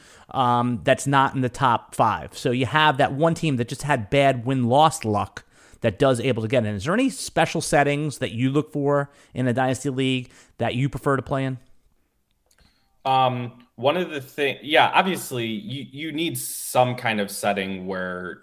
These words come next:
Speaker 2: total points is coming into play. It really shouldn't be top six record. There's just too much luck that goes into that. So whether you're playing like a, a victory points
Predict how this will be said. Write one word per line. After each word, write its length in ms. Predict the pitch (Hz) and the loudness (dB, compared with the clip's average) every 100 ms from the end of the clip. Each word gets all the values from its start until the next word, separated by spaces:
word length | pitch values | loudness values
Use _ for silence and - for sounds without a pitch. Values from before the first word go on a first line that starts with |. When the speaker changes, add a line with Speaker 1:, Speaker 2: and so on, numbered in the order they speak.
| - | -14
Speaker 2:
total 320 | - 104 98 | -4 -2 -2
points 460 | 95 92 92 90 87 | -4 -10 -10 -10 -14
is 120 | 87 | -12
coming 360 | - 90 90 | -10 -8 -8
into 240 | 90 90 - | -12 -14 -16
play. 520 | - 85 85 82 80 _ _ _ | -12 -10 -8 -10 -14 _ _ _
It 140 | 117 127 | -8 -2
really 240 | 143 127 | 0 0
shouldn't 380 | 127 - 104 92 | -2 -6 -6 -4
be 180 | 95 92 | -6 -6
top 400 | - 92 85 - | -4 -4 -4 -6
six 640 | - 92 87 - - - | -10 -8 -8 -10 -16 -12
record. 460 | 87 85 - 85 87 | -10 -10 -12 -14 -10
There's 200 | 98 98 | -10 -8
just 320 | 107 98 - | -10 -10 -12
too 240 | - 120 | -12 -6
much 580 | 107 101 92 - - - _ _ _ - | -2 0 -2 -6 -14 -16 _ _ _ -8
luck 340 | 95 92 - | -2 -2 0
that 180 | 92 87 | -2 -2
goes 240 | 95 90 | -4 -8
into 240 | 90 90 87 | -10 -12 -10
that. 260 | 85 85 | -10 -10
So 100 | - | -8
whether 240 | 95 95 95 | -4 -4 -4
you're 140 | 92 | -8
playing 680 | 90 95 92 90 92 90 87 | -10 -8 -6 -6 -8 -10 -10
like 240 | 87 87 90 | -8 -8 -10
a, 260 | 85 87 - | -10 -10 -10
a 140 | 87 | -8
victory 460 | 98 98 104 98 98 | -8 -6 -4 -4 -4
points 880 | - 98 98 95 95 - - - | -4 -4 -2 -4 -8 -10 -12 -14